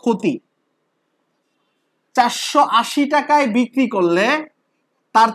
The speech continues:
তিন গুণ লাভ, তার তিন গুণ লাভ। এই কথাটা বুঝছেন? এই দুইটা কি হবে? ইকুয়াল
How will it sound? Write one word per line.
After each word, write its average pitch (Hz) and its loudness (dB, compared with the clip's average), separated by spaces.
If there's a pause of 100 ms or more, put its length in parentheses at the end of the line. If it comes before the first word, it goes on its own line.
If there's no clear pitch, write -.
(140)
তিন 320 4 (140)
গুণ 302 2 (140)
লাভ, 160 2 (260)
তার 180 2 (140)
তিন 226 -6 (140)
গুণ 262 -2 (460)
লাভ। 131 -6 (320)
এই 247 2
কথাটা 247 0
বুঝছেন? 247 -6 (1300)
এই 247 6 (100)
দুইটা 254 2
কি 240 -6
হবে? 170 -4 (680)
ইকুয়াল 247 4